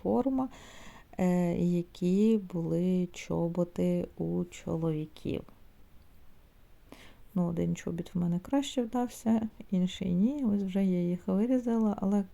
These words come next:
при вирізанні намагалася їх трошки ось скоригувати, щоб вони виглядали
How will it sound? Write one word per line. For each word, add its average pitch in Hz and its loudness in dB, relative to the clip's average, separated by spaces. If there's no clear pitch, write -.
при 220 6
вирізанні 208 2
намагалася 190 4
їх 185 0
трошки - -10
ось - -12
скоригувати, 170 -2
щоб - -4
вони 175 4
виглядали 180 2